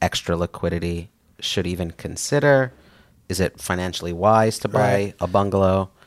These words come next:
Speaker 2: Yeah, I mean, that, that, again, that, that's a specific question. Probably one should go over with a C P A, but all the time, people are buying second homes. It's very common. Most of the people that own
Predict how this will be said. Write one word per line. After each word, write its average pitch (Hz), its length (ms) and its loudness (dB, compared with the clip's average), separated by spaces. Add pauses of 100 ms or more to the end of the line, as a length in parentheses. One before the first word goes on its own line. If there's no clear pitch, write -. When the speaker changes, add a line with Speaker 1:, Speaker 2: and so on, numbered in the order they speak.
Speaker 2:
Yeah, 254 180 4
I 240 40 6
mean, 226 320 6 (120)
that, 208 300 4
that, 220 240 6
again, 185 260 6
that, 180 220 4
that's 180 240 4
a 165 240 4 (280)
specific 175 760 2
question. 165 520 6
Probably 147 320 4 (180)
one 143 220 4
should 135 280 -2
go 147 180 8
over 135 160 6
with 127 140 2
a 123 60 0
C 139 180 0
P 143 180 4
A, 151 240 6 (360)
but 131 260 0 (260)
all 160 120 6
the 127 80 2
time, 156 260 4
people 135 180 0
are 131 40 2
buying 127 220 4
second 127 300 2
homes. 123 300 4
It's 113 80 -8
very 135 240 6
common. 123 400 2
Most 135 320 4
of 123 120 -10
the 113 60 -12
people 127 300 -4
that 123 140 2
own 127 360 2